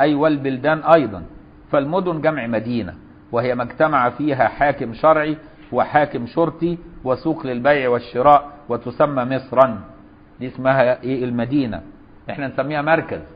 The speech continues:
دلوقتي بالعصر التقسيم الحالي، نسميها مركز. فيها مركز شرطة، فيها محكمة، واخد بالك؟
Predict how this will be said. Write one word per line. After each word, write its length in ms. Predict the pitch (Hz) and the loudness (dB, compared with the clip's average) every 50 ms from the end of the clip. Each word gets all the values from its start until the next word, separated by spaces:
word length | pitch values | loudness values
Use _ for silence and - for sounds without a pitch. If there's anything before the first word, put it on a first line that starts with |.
| - - - - - - - - - - - - - - - - - - - - - - - - - - | -20 -20 -20 -20 -20 -20 -20 -20 -20 -20 -20 -20 -20 -20 -20 -20 -20 -20 -20 -20 -20 -20 -20 -20 -16 -12
دلوقتي 380 | 107 110 117 135 143 135 139 139 | -10 -6 -2 -2 -2 -2 -2 -4
بالعصر 400 | 127 120 123 143 147 - - 123 | -4 -2 -2 -2 -2 -4 -8 -10
التقسيم 600 | 120 117 113 95 - 123 107 - - 147 147 156 | -8 -8 -10 -10 -8 -8 -8 -8 -6 -8 -6 -6
الحالي، 460 | 139 - - 143 160 170 185 190 185 - - - - - - - | -6 -2 0 2 2 2 0 -2 -4 -6 -12 -20 -20 -20 -18 -10
نسميها 300 | - 127 131 147 151 147 | -6 -6 -2 -2 0 0
مركز. 360 | 147 143 127 107 - - 78 - - - - - - - - - - - - - - - - | 0 0 -2 -2 -4 -10 -12 -12 -16 -20 -20 -20 -20 -20 -20 -20 -20 -20 -20 -20 -20 -12 -6
فيها 140 | 131 135 135 | -2 0 0
مركز 320 | 127 135 131 127 - 110 | 0 0 -2 0 -2 -4
شرطة، 460 | - - 151 165 165 160 - 180 180 180 - - - - - - - - - - | -2 2 2 2 4 4 2 0 0 0 -6 -20 -20 -20 -20 -20 -20 -20 -14 -6
فيها 180 | - 131 123 117 | -2 0 0 0
محكمة، 480 | 117 104 - - - 143 156 175 175 170 - - - - - - - - - - - - - - - - - - | 0 -2 -6 0 2 2 2 2 0 -4 -6 -16 -20 -20 -20 -20 -20 -20 -20 -20 -20 -20 -20 -20 -20 -20 -18 -12
واخد 280 | - 110 - 120 113 113 | -10 -8 -8 -6 -4 0
بالك؟ 300 | 123 131 147 156 147 | 0 0 0 -2 -4